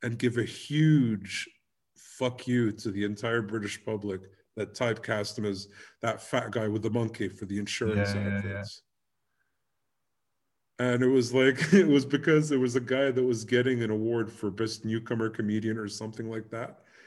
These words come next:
Speaker 2: Yeah, yeah.
Speaker 1: And, like, everybody on the stage just couldn't say anything. They knew he was right. They were laughing.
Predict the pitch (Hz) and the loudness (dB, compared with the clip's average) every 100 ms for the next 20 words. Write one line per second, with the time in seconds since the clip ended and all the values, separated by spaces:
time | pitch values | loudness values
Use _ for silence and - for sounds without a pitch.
0 | - _ 101 113 110 110 131 139 139 135 | -20 _ -2 0 2 2 4 6 4 2
1 | 139 139 139 151 156 - _ _ - 139 | 0 -2 -4 -6 -10 -14 _ _ 4 4
2 | 135 - - - 160 180 185 165 156 147 | 4 -2 -18 4 6 8 10 10 10 10
3 | 139 135 - 147 139 120 135 127 - 165 | 6 2 4 6 6 2 -2 -2 0 0
4 | 151 156 143 135 131 131 135 139 139 127 | 0 0 0 0 0 -2 -2 0 0 2
5 | 127 131 139 135 139 120 110 123 127 123 | 2 2 0 0 2 0 0 0 0 0
6 | 113 110 113 123 123 - 123 123 | -2 -2 -2 -2 -2 -2 0 0